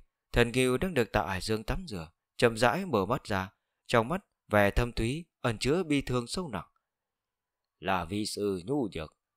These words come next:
bởi vì không thể hạ quyết tâm tìm kiếm đồng quy vu tận, bởi vì oán nản thức, bởi vì ta chỉ có thể đánh ngã một vị thần hoàng, không thể nào đánh ngã được toàn bộ vị ương tộc." Lão Ngưu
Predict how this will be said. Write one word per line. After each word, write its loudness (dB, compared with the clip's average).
bởi 2
vì 0
không -6
thể -2
hạ -2
quyết -4
tâm -2
tìm -6
kiếm -8
đồng -4
quy -6
vu -6
tận, -6
bởi 4
vì 2
oán -2
nản -8
thức, -8
bởi 4
vì 0
ta 2
chỉ -6
có 0
thể -2
đánh -2
ngã -6
một -2
vị -2
thần -2
hoàng, -6
không -4
thể 4
nào 2
đánh -6
ngã -2
được -4
toàn 0
bộ -8
vị -6
ương -8
tộc." -10
Lão 6
Ngưu -2